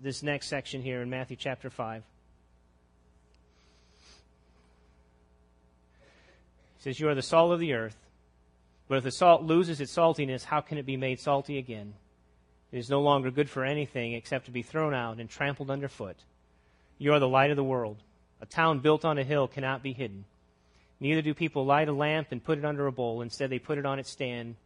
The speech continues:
and it gives light to everyone in the house. In the same way, let your light shine before others, that they may see your good deeds and glorify your Father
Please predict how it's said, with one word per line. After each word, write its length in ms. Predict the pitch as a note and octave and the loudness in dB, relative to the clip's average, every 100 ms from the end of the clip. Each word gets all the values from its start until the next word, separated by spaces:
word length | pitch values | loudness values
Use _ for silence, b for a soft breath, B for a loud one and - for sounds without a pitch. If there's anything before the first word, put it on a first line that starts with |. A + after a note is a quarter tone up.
| _ _ | _ _
and 100 | A#2+ | -8
it 40 | |
gives 240 | A#2+ C3 A#2 | -2 -2 0
light 320 | B2+ C#3 - | 0 0 -4
to 120 | C3 | -8
everyone 380 | C#3+ D3 C#3+ C#3+ | -4 -2 -2 -2
in 80 | C3+ | -4
the 80 | |
house. 480 | B2 B2 G#2 - - _ _ _ _ _ _ _ | -6 -8 -10 -14 -20 _ _ _ _ _ _ _
In 80 | D3 | -2
the 80 | C#3+ | 0
same 300 | F#3+ F3 E3+ | 6 6 8
way, 200 | E3+ D#3+ | 6 6
let 200 | D#3+ - | 4 2
your 80 | |
light 220 | D#3 D3+ D3 | 4 4 2
shine 340 | - E3 F3 | 0 2 2
before 300 | E3 - E3 | -2 0 2
others, 440 | A#2+ A2+ G#2 - _ _ | 2 -2 -10 -18 _ _
that 120 | B2 | -6
they 120 | C#3 | -4
may 160 | C3+ C3 | -2 -4
see 220 | - E3 | -4 -6
your 180 | D3+ C#3+ | -4 -2
good 240 | C#3 C3+ | 0 -2
deeds 280 | C#3+ C#3 A#2+ | 0 -4 -4
and 100 | B2+ | -6
glorify 480 | C3 C3+ C3+ - A#2+ | -2 -2 -2 -4 -6
your 140 | A#2+ | -6
Father 480 | - C3 B2 A2+ G#2+ | -4 -2 -2 -4 -10